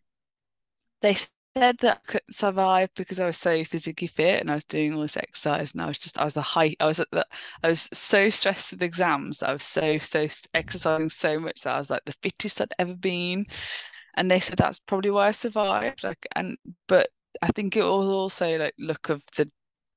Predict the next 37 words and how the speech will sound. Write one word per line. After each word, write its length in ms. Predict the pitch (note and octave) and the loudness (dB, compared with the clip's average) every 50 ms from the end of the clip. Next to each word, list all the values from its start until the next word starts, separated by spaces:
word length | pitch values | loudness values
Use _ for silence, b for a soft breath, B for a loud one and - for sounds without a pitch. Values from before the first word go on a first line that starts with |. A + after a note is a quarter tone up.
| _ _ - | _ _ -4
look 260 | D3+ E3 D#3+ - - D#3 | -4 -4 -4 -4 -8 -14
of 100 | - - | -10 -2
the 180 | - D3+ D3 - _ _ _ _ _ _ _ _ _ - | -2 -2 -2 -2 _ _ _ _ _ _ _ _ _ -4
placement 560 | - E3 D3+ D3 C#3 - - - D3+ C#3+ - | 0 2 2 2 0 -2 -4 -2 -2 -2 -2
of 120 | - C3+ - | -6 -8 -8
the 80 | D3+ C#3 | -10 -8
car 500 | - - D#3 D3 C#3+ C#3 C#3 C3+ C3+ C#3 | -2 0 2 2 4 2 2 2 2 0
on 140 | C#3+ C#3+ | -2 -2
your 80 | D3 C#3 | -4 -4
body, 460 | - C#3 C#3 C#3 - C#3+ C#3 C3 C3+ | -2 -2 -2 -2 -2 -4 -4 -4 -4
'cause, 200 | C3+ - C#3+ - | -6 -8 -8 -6
you 60 | C#3 | -6
know, 60 | C3 - | -8 -6
'cause 140 | - - - | -2 -2 0
she, 140 | - - - | 0 0 -2
'cause 360 | - - - D3+ - - - _ B B B B B B B | -4 -8 -8 -6 -6 -6 -8 _ B B B B B B B
it's, 160 | - - - - - | -6 -6 -4 -4 -6
if 100 | - - - | -6 -6 -4
it 80 | - | -6
snapped 400 | - - G3+ F3+ - _ _ - - | -2 0 0 0 0 _ _ -2 0
her 80 | F3 | 0
neck 300 | E3 E3 D3+ D3+ - - | 2 2 0 0 -2 -4
and 100 | D#3+ D3+ | -4 -2
she 100 | - - | -2 -2
died, 220 | - D#3 C#3+ C#3 C#3 | 0 0 0 0 0
she 140 | - D#3 C#3+ | -2 -6 -6
couldn't, 320 | - - D#3+ D3+ D3 - - | -6 -8 -6 -6 -8 -6 -6
she 120 | - - | -6 -4
wouldn't 200 | D#3 E3 D#3 D3+ D3 - | -2 -2 -2 -2 -2 0
have 60 | D3 C#3+ D3+ | -2 -2 -2
had 40 | _ _ _ _ _ _ _ _ _ - | _ _ _ _ _ _ _ _ _ -4
any 140 | D#3 D3 D3 | -2 -2 -2
chance 300 | - - C#3+ C#3+ - - | 0 -2 -4 -4 -4 -8
to 60 | - | -8
survive 420 | - - - D3 C#3+ C#3 C#3+ D3 - - | -8 -8 -4 -2 0 0 0 -2 -4 -8
that. 220 | D3+ D3 D3 - _ | -8 -8 -8 -8 _
So 280 | - - D#3+ D3 D3 | -16 -12 -10 -10 -12